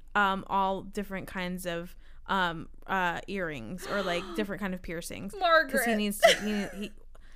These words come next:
Speaker 1: dude, he needs to, like,
Speaker 2: <laughs>
Speaker 1: change some of those.
Speaker 2: That's
Speaker 1: Yeah.
Speaker 2: so funny.
Speaker 1: So that's what he would bring.
Speaker 2: I, a hundred, I give you a hundred percent on that, 'cause that is accurate. Accurate. I would be like, I'd put a wedding arch in his.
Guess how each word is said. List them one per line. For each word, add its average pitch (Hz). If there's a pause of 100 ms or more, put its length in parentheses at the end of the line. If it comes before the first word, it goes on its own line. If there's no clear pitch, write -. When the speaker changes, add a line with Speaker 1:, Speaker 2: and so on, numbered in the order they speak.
(340)
Speaker 1:
dude, 196
he 214
needs 220
to, 214
like, 180 (280)
Speaker 2:
<laughs> -
Speaker 1:
change 180
some 170
of 107
those. 85
Speaker 2:
That's 311
Speaker 1:
Yeah. -
Speaker 2:
so 240
funny. 190
Speaker 1:
So 208
that's 196
what -
he 160
would -
bring. 196 (160)
Speaker 2:
I, 294
a -
hundred, 302
I 269
give 320
you 294
a -
hundred 247
percent 233
on 202
that, 190
'cause 214
that 233
is 226 (300)
accurate. 185 (280)
Accurate. 196
I 247
would 330
be 339
like, 277
I'd 254
put 302
a 269
wedding 190
arch 170
in 185
his. 175